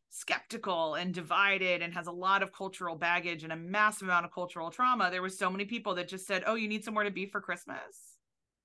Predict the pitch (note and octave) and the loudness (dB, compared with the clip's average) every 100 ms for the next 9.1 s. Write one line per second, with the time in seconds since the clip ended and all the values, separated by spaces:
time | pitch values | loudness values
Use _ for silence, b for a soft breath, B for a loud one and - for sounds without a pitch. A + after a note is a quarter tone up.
0 | _ _ _ _ _ _ _ _ _ _ | _ _ _ _ _ _ _ _ _ _
1 | - G#3+ A3 A3 G#3+ A#3 G#3 G3 F#3+ G#3+ | -6 0 2 2 4 6 6 2 -2 -2
2 | G#3+ G#3+ - B3 A#3 A3 G3+ G#3 - G3 | 0 2 6 6 6 0 -2 -10 -10 0
3 | A3 A#3 A#3+ A#3+ G3+ - G3+ G#3 A3 G#3 | 2 4 2 4 4 4 0 0 -2 0
4 | A3 F3 G3 G3 G3+ - - G3+ A3 A#3+ | 0 2 2 2 -2 -2 -4 -6 -4 -4
5 | A#3+ C4 B3+ C3+ D4 D4 - b b b | -4 -4 -6 -4 -6 -8 -14 b b b
6 | _ - G#3+ A3 A3+ F#3+ F3+ F#3+ - G3+ | _ 6 8 8 4 0 0 0 2 2
7 | F#3+ F#3 F#3 F#3+ F#3 F3 F3+ F#3 F#3 C#4 | 4 2 2 0 -4 -4 -2 -2 -2 -2
8 | A#3 F#3+ - G3 F#3 G3 G#3+ - E3 C3 | -2 -2 -2 -4 -2 -2 -2 -4 -6 -6
9 | B2+ | -10